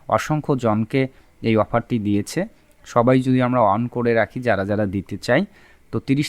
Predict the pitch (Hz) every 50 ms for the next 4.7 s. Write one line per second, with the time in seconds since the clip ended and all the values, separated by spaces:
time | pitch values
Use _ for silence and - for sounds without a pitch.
0 | - - 139 135 135 131 147 143 139 135 127 120 120 139 143 139 131 117 110 113
1 | 98 95 104 104 95 101 131 135 139 135 139 143 156 175 190 196 - - - -
2 | - 110 110 113 107 113 131 139 131 - - 151 131 - _ - 127 120 143 160
3 | - - 131 120 117 - 127 120 - - - 113 107 107 104 107 120 143 135 -
4 | 113 104 120 131 - _ - - - 110 104 104 104 98